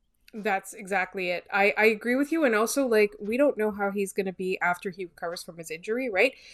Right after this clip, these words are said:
So he's had this offseason to kind of work on that and rest, and maybe he comes into camp and he blows people away and he, and he moves up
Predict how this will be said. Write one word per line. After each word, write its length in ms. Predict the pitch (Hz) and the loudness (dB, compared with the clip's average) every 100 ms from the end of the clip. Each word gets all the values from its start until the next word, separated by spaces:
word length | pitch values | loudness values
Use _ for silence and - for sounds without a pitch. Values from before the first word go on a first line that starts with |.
| - - | -20 -4
So 520 | 208 202 185 175 - | 4 4 4 0 -6
he's 440 | - 202 202 202 | -8 -4 -2 -2
had 180 | 214 196 | 0 -2
this 120 | 202 | 0
offseason 540 | 180 180 - 202 196 208 | 0 0 0 -2 -2 -4
to 80 | - | -4
kind 220 | 202 185 | -2 -2
of 100 | 175 | -2
work 220 | 185 202 | -2 -2
on 100 | 190 | -2
that 180 | 175 - | -2 -4
and 160 | 170 175 | -6 -2
rest, 320 | 202 254 - | 0 0 -2
and 100 | 214 | 0
maybe 240 | 214 220 | 0 0
he 100 | 262 | -2
comes 280 | 247 254 233 | -2 0 0
into 180 | 233 208 | -2 -4
camp 320 | - 196 196 | -10 -10 -8
and 120 | 196 196 | -6 -4
he 40 | |
blows 260 | 180 190 - | -2 -4 -4
people 280 | 202 - | -8 -6
away 240 | 180 180 185 | -6 -4 -4
and 100 | 190 | -4
he, 280 | 196 196 - | -8 -14 -8
and 80 | 202 | -4
he 100 | 202 | -2
moves 240 | 202 196 | -2 -2
up 220 | 277 - | -4 -4